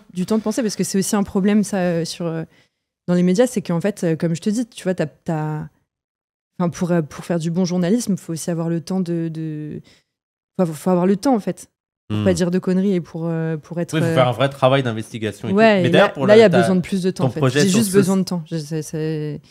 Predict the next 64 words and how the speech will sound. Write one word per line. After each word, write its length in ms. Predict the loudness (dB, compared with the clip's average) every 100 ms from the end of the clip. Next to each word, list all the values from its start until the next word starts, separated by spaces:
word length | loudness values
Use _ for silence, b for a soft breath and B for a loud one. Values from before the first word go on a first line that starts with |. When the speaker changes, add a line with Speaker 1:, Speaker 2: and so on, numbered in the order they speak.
| b
Speaker 2:
sur 80 | -4
la 80 | -2
société 500 | -2 -8 -6 -4 -4
tech, 180 | -6 -6
faut, 340 | -6 -4 -4
faut, 200 | -6 -10
ça 120 | -8
sera 160 | -12 -10
du, 420 | -10 -10 -12 -14 -20
du 80 | -12
travail 260 | -6 -6
aussi 160 | -6 -8
d'investigation, 720 | -8 -8 -12 -10 -10 -8 -2
Speaker 1:
Ouais, 60 | 2
ouais, 160 | 4
Speaker 2:
de 40 | 4
Speaker 1:
ouais, 60 |
à 60 | 0
fond. 200 | -4 -8 -8 _ -6
À 60 |
Speaker 2:
D'accord, 160 | -2 0
Speaker 1:
fond, 60 |
à 40 | -2
Speaker 2:
ça 60 |
Speaker 1:
fond, 100 | -2
à 60 | -6
fond. 140 | -8 -4
Speaker 2:
Et 80 | -2
tu 100 | -2
sais, 220 | 2 4
euh... 200 | 4 0 -4 _ _ -4
t'as, 240 | 2 2 2
t'as 140 | 0
une 100 | -2
idée 220 | -2 -2
de 80 | -4
quand 160 | -6 -8
tu 100 | -6
pourrais 160 | -6
le 60 | -4
faire 260 | -4 -4 -6 -12
ou, 160 | -8 -6
euh, 460 | -4 -6 -8 -10 -12 _ _ _
pour 80 |
l'instant, 300 | -10 -8 -10
c'est 100 | -6
un 60 | -8
peu 120 | -6
en 140 | -8 -8
format 300 | -12 -6 -4
de 40 |
Speaker 1:
<coughs> 140 | -2
Speaker 2:
projet 500 | -4 -4 -2 0 -2 -4
ou 300 | -6 -12 -14 -10 -4
Speaker 1:
Euh, 260 | 0 0
j'aimerais 300 | 0 0 0
bien 140 | 0 2
le 180 | 2
lancer 300 | 2 -2 -4
le 40 | -8
plus 160 | -6
vite 120 | -12 -8
possible, 380 | -8 -8 -10 -8
euh, 480 | -8 -10 -10 -10